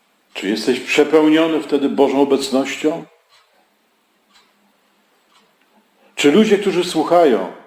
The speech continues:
mogą powiedzieć: „To nie są słowa tylko człowieka”? I czy jesteś w stanie wtedy powiedzieć: „Tak, to nie są moje słowa, ale chwała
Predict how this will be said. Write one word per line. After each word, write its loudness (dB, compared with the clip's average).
mogą 4
powiedzieć: 0
„To -2
nie 2
są -2
słowa 0
tylko -4
człowieka”? -4
I 2
czy 2
jesteś 2
w -8
stanie 0
wtedy 0
powiedzieć: 0
„Tak, 2
to 0
nie 4
są 0
moje 2
słowa, 2
ale 2
chwała 0